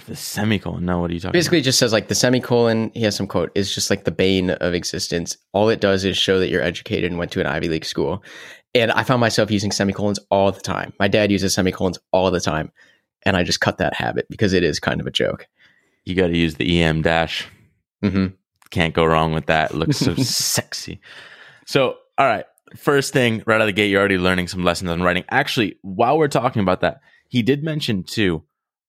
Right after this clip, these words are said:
Speaker 1: writing. They had some study of, I think it was kids in school,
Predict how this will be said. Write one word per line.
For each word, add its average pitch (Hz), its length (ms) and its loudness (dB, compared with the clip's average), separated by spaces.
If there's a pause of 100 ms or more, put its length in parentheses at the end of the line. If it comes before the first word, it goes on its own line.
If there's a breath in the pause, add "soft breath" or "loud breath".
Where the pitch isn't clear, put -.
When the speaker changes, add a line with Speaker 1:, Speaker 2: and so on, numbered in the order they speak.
Speaker 1:
writing. 95 520 0 (1040)
They 110 240 0
had 135 320 -2
some 165 220 0
study 95 640 -2 (380)
of, 95 580 0 (340)
I 98 60 0
think 139 180 0
it - 20 4
was 123 120 0
kids 113 240 0
in 90 100 0
school, 82 400 0